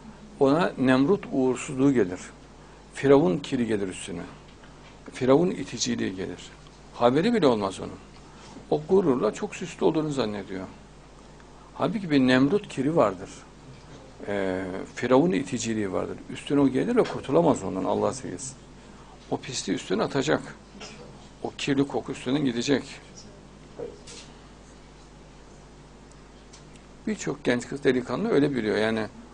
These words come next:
gururla böyle erişilmez ve çok güzel olduklarını zannediyorlar. Halbuki o, e,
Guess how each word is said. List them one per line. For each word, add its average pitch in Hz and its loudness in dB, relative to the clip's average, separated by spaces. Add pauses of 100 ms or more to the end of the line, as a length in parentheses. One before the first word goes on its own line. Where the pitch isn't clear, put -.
(220)
gururla 156 4 (500)
böyle 127 0 (200)
erişilmez 131 2
ve 131 2
çok 156 -6
güzel 127 4
olduklarını 104 0
zannediyorlar. 95 -4 (840)
Halbuki 165 0
o, 170 2 (720)
e, 117 -4